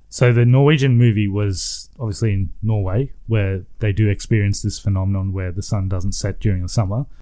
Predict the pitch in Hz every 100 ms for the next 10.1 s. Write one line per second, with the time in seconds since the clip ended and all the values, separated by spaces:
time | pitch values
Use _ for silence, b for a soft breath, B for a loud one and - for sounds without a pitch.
0 | - 110 165 - - 135 151 - 131 123
1 | 113 104 107 - 113 104 - 117 104 98
2 | 113 120 123 - 220 - - - - 120
3 | 113 98 - - - - 120 - 107 98
4 | 95 - 104 98 - 98 92 - - 95
5 | 104 95 104 101 98 117 - 107 95 -
6 | 135 151 b b b b 131 113 131 147
7 | 170 147 120 117 123 110 - - 117 98
8 | - 107 101 87 - - _ - - 123
9 | 117 101 104 104 - 147 117 - - 120